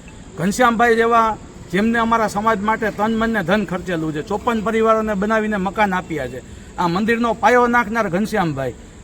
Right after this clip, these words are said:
ઘનશ્યામભાઈએ ભજન, ગીત ગાય, જલારામ બાપાના જે કાંઈ પણ ફાળો આવે એ રકમથી આ મંદિરનું કામ પૂર્ણ કરેલ છે. ત્યારે ઘનશ્યામભાઈ પાસેથી આ મંદિર ભવિષ્યમાં, ભૂતકાળમાં આંચકી લીધેલું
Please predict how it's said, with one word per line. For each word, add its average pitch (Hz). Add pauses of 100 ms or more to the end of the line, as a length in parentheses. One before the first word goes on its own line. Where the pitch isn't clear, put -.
(160)
ઘનશ્યામભાઈએ 226
ભજન, 214
ગીત 220
ગાય, 226
જલારામ 220
બાપાના 220
જે 180
કાંઈ 233
પણ 214
ફાળો 220
આવે 165 (400)
એ 247
રકમથી 254
આ 240
મંદિરનું 240
કામ 233
પૂર્ણ 214
કરેલ 156
છે. 120 (380)
ત્યારે 208
ઘનશ્યામભાઈ 214
પાસેથી 220
આ 208
મંદિર 208
ભવિષ્યમાં, 214
ભૂતકાળમાં 208
આંચકી 196
લીધેલું 147